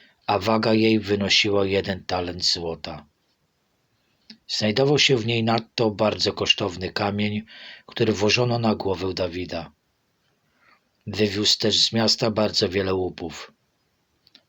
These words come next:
Lud, który się tam znajdował, uprowadził i zatrudnił przy piłach, żelaznych nożach i siekierach. Tak postąpił Dawid ze wszystkimi miastami Amonitów.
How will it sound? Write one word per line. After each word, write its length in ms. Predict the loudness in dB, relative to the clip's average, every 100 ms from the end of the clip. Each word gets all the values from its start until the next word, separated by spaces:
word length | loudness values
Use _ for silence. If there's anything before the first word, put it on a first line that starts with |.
| _ -6
Lud, 440 | 0 0 0 -8 -10 -8
który 260 | -4 0
się 180 | 2 0
tam 220 | 0 0
znajdował, 720 | 0 0 0 0 2 2 0 -4 -20 -20 _
uprowadził 880 | -6 -2 0 2 2 2 2 2 0 _ _ -2
i 80 |
zatrudnił 600 | 0 0 0 -2 -2 -2 -2
przy 240 | -2 -2
piłach, 580 | -4 -2 -2 -2 -6 -16 -20 -20 -20 -4
żelaznych 680 | 0 4 4 2 0 -2 0
nożach 580 | 2 2 0 -2 -6 0
i 60 |
siekierach. 720 | 0 0 -4 -4 -4 -8 -16 _ _ _ _ _ _ _ _ _ _ _ _ _ _ _ -20 _ _ -12
Tak 200 | -12 -8
postąpił 600 | -2 -2 0 -2 -4 -2
Dawid 560 | 0 0 0 -2 -4 -6
ze 240 | -2 0
wszystkimi 560 | 0 0 0 0 -2 0
miastami 540 | 2 0 0 -4 -4
Amonitów. 800 | -8 -8 -8 -8 -6 -10 -12